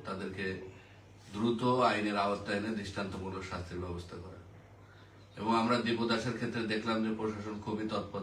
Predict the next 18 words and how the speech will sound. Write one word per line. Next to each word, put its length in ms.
ছিল, 140
কিন্তু 180
বারো 240
জন 160
বা 160
পনেরো 260
জনকে 240
মনে 220
হয় 140
গ্রেপ্তার 400
করছে 300
এই 100
পর্যন্ত। 320
তা 140
আরও 180
যারা 180
জড়িত 240
আছে 220